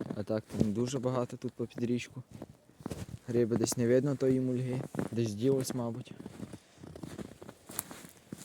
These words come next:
Ось уже біля цієї другої копанки, з цього боку її видно. Вон, копанка замерзла повністю.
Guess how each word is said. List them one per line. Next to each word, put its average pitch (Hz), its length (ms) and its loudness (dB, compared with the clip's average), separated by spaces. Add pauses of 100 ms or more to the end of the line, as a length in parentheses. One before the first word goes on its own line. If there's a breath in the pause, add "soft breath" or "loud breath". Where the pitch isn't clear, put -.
(2500)
Ось 113 200 -2
уже 110 180 -2
біля 110 220 0
цієї 117 220 0
другої 113 280 0
копанки, 139 580 0
з - 40 -16
цього 127 260 -2
боку 120 320 0
її 123 160 4
видно. 123 320 0 (3750)
Вон, 120 340 -2
копанка 120 440 -2
замерзла 120 640 0
повністю. 143 520 2